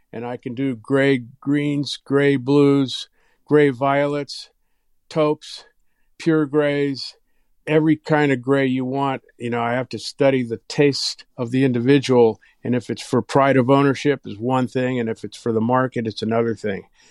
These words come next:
So I have to caution people all the time 'cause they always roll back into their own personal tastes, and I have to say, "Hey, you wanna sell a building? Listen to me."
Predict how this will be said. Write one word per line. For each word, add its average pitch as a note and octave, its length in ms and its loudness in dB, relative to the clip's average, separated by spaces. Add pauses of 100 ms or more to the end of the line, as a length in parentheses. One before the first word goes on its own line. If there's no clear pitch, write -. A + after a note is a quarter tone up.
(100)
So - 140 -2
I B2+ 80 4
have C#3 120 0
to A2+ 80 -12
caution C3 540 0
people A2+ 340 -6
all A#2+ 220 0
the G2+ 80 -10
time A#2+ 460 -8 (420)
'cause A#2+ 180 -8
they C3 160 0
always C3+ 340 2
roll C3 260 2
back C3 360 0
into B2+ 180 -4
their B2 240 -6
own B2 120 -6
personal A#2+ 560 -8
tastes, C3+ 400 -6
and G#2+ 100 -8
I A2 140 -12
have B2 220 -4
to G#2 140 -14
say, A2+ 260 4
"Hey, C#3 400 2
you A#2 120 -10
wanna C3 200 -8
sell C3 300 -2
a A2+ 40 -2
building? C#3+ 500 -2
Listen C3+ 320 -4
to C3+ 60 0
me." C#3 340 0